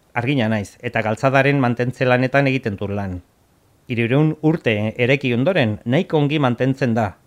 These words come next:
nahiz eta beti kondukin ibili behar gara, lurbiziekin, ura bidetik joan dadila, em, edo errepidearen goiko geruza zaindu hautsi ez dadin. Hau da, beti bada egin beharreko zerbait.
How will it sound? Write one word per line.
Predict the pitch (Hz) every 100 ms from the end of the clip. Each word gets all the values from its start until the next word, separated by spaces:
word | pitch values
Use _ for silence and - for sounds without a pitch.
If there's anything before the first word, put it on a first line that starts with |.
| -
nahiz | 107 -
eta | 113 104
beti | 135 135
kondukin | 139 131 123 139 160 151
ibili | 120 143
behar | 123 123
gara, | 113 139 160 185 -
lurbiziekin, | 104 95 107 - 107 127 180 226 - _ _
ura | 120 127
bidetik | 113 113 160 170 180 127
joan | 113 110
dadila, | 120 160 143 139 139
em, | 101 104 98 95 87 -
edo | 104 101 101
errepidearen | 113 113 110 113 123
goiko | 120 117 123 117
geruza | 123 139 170
zaindu | 151 170 160 120
hautsi | 117 - 110
ez |
dadin. | 95 107 151 98 90 _ _ _ - - -
Hau | 135
da, | 101 80 - _ 101
beti | 143 - 214 220
bada | 113 113 127 196 - -
egin | 117 127 143
beharreko | 135 127 147
zerbait. | 139 107 95 82